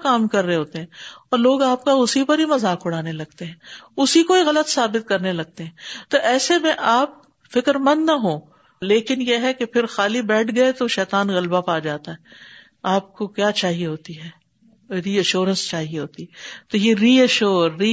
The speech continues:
ایشور، ری ایشور کرایا جا رہا ہے کہ آپ جس قبلے کو فالو کریں، جس ڈائریکشن پہ آپ چل رہے ہیں، جو راستہ آپ نے اختیار کیا ہے وہ بالکل صحیح ہے، وہ حق ہے، وہ اللہ کی طرف سے ہے، اسی پر قائم رہیے اور کسی مخالف کی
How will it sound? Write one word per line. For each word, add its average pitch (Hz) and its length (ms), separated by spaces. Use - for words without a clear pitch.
ایشور، 220 440
ری 214 180
ایشور 254 300
کرایا 214 340
جا 156 200
رہا - 120
ہے - 420
کہ - 100
آپ 190 260
جس 208 200
قبلے 196 260
کو 220 120
فالو 196 320
کریں، 160 320
جس 175 260
ڈائریکشن 196 440
پہ 220 100
آپ 214 180
چل 214 200
رہے 185 200
ہیں، 147 80
جو 226 220
راستہ 208 320
آپ 226 220
نے 247 80
اختیار 226 360
کیا 202 420
ہے 180 60
وہ 214 80
بالکل 214 500
صحیح 226 340
ہے، 180 140
وہ 214 160
حق 226 300
ہے، 180 140
وہ 240 80
اللہ 254 300
کی 277 80
طرف 262 260
سے 254 200
ہے، 185 160
اسی 262 280
پر 339 220
قائم 277 280
رہیے 202 300
اور 240 120
کسی 247 300
مخالف 214 540
کی 247 160